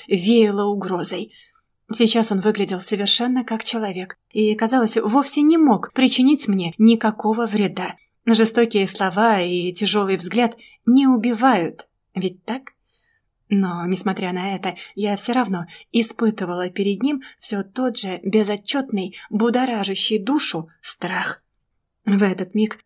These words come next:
вырывая меня из плена вязких, как сироп из подслащённой полыни, мыслей, Астариан спросил меня то, что шокировало до глубины души.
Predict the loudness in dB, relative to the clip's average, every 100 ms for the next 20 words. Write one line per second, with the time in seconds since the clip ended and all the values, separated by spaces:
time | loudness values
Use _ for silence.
0 | _ 2 4 4 4 4 4 2 0 -2
1 | -2 -2 0 0 0 -4 -6 0 4 4
2 | 2 -4 -4 -4 -2 2 4 4 2 2
3 | -2 0 0 0 0 0 0 0 0 0
4 | 0 0 0 -2 -4 -8 -4 2 4 2
5 | 0 -6 -10 -6 0 2 2 2 2 0
6 | -6 -10 -4 -2 2 2 2 0 0 0
7 | -2 -4 -4 -4 -8 _ -6 -4 -2 -2
8 | -2 -2 0 0 -2 -6 -8 -10 0 2
9 | 4 4 4 2 0 0 -2 -6